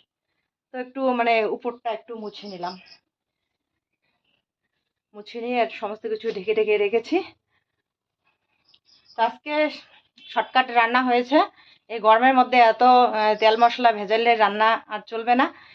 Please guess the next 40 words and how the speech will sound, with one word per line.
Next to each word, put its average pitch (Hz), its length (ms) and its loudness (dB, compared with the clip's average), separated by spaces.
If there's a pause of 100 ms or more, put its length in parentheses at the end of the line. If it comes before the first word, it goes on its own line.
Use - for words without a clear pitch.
(200)
এর 208 140 -10
বাবাকে 254 260 2
বলি, 247 200 -2
ও 277 120 0
তো 262 120 -2
কথাই 233 240 2
শুনে 233 220 -4
না, 262 100 0
তবু 214 220 -4
এই 214 80 0
যে 240 140 -4
পটল 208 300 -6
নিয়ে 226 160 -2
আসছে, 226 260 0
পটল, 220 320 -6 (520)
আহ, 190 840 -2 (840)
পটলের 240 260 -10
তরকারিতে 226 460 -4
একটু 220 260 -6 (260)
তেল 214 180 -12
বেশি 208 260 -6
লাগে, 202 260 -8 (1080)
তো 208 60 -20
আমি 202 240 -10
রান্না 190 260 0
করিনি, 226 300 0
পটল 196 200 -8
ভাজা 190 280 -2
করেছি। 208 400 -6
আর 190 200 -2
এখানে 190 320 -6
যে 202 120 -2
ডাল 180 280 2
বানিয়েছি, 233 480 -4 (680)
আহ, 185 580 -12
আর 208 80 -8
একটা 190 200 -12
নতুন 190 340 -20
রেসিপি 190 320 -20
বানিয়েছি। 190 460 -18